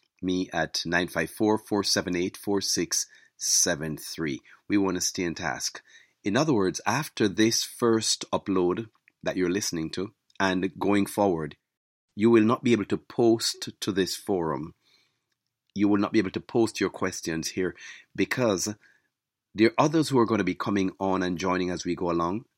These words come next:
And we're trying to keep a s-, s-, series just going so that people can find, people can find the lessons easily and quickly without s-,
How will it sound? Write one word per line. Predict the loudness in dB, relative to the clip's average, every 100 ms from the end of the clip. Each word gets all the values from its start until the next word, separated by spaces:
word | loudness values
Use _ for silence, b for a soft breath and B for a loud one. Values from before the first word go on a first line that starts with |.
| b b b -4
And | 0
we're | 0
trying | 0 -2 -2
to | -4
keep | -8 -4 0 0 -4 -10
a |
s-, | -8 -8 -8 _
s-, | -12 -10 -8
series | -6 2 4 6 6 4 2 -2
just | -6 -6 -8 0
going | 4 4 4
so | 0
that | -2 -2
people | -4 -4
can | -8 -8
find, | -8 0 2 4 2 0 -4 -12 _ _ _ _
people | -4 -4 -2
can | -4
find | -2 0 2 2 0 -2 -6 b b -4
the | 0
lessons | 2 0 -2 -2 -4 -6 -10 b b _ _ _ _ _ -10 0
easily | 2 4 2 2 0
and | -4 -2
quickly | -2 0 -2 -2 b b b -2
without | 0 2 2 0 -4
s-, | -6